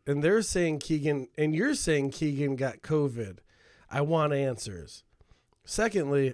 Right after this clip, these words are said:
I like Keegan's idea of Matt and Keegan kicking each other in the nuts till one of them gives up.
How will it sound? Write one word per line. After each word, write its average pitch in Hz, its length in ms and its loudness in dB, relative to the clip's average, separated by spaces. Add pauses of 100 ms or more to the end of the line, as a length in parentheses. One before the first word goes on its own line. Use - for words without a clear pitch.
I 143 80 0
like 202 280 0
Keegan's 180 440 0
idea 139 440 0
of 123 160 -2
Matt 147 340 0
and 160 140 -4
Keegan 143 400 -2
kicking 151 380 -4
each 139 180 -4
other 143 240 0
in 131 100 -4
the 131 100 -4
nuts 131 500 -4 (320)
till 156 180 0
one 156 200 2
of 143 140 0
them 139 260 0
gives 123 380 -2
up. 98 280 -8